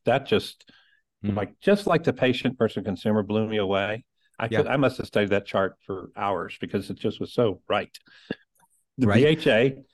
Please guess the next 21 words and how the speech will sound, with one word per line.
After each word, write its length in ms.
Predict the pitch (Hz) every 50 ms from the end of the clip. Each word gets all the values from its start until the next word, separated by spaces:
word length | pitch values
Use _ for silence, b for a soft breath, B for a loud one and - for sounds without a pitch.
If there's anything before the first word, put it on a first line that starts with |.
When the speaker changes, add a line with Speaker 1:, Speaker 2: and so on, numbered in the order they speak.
| _ _ _ -
Speaker 1:
is 140 | 127 107
a 40 | -
Speaker 2:
Yes. 80 | 98 95
Speaker 1:
model 340 | 92 92 95 110 117 120 107
innovator. 520 | 92 95 110 113 117 123 123 151 151 151 _
Tell 120 | - 127 143
me 80 | 156
about 180 | 120 92 82 87
Speaker 2:
Yes. 80 | 82
Speaker 1:
that. 160 | - 80 - _ _ _ _ _ _ _ -
Speaker 2:
Oh 160 | 131 151 156
my 180 | 117 101 92 85
God. 440 | - 98 90 90 82 85 82 - _ _ _ b b b b b b b _ _ -
Um, 340 | 110 107 101 104 101 98 101 -
and, 100 | 117 110
you 100 | 113 110
know, 120 | 107 107 - _ -
I 160 | 95 104 104
just 300 | 104 - 113 104 - -
interviewed 340 | 117 113 101 82 98 101 90
someone 380 | - - - 101 98 95 92